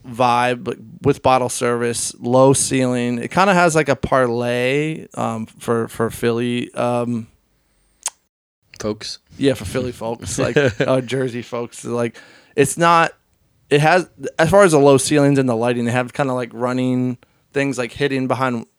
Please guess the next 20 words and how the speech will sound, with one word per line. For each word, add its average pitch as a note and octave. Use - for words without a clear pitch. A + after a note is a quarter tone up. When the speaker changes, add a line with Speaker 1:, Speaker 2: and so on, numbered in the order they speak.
Speaker 1:
the A#2+
ceiling C3+
tiles C#3+
in C3
the C3+
ceiling, C#3+
but C3+
it's D3
more, D3+
it, C#3
you're D3+
not D#3
gonna D#3+
go C#3+
there C3
and C3
get A#2+
a A#2
Bud A2+
Light. A2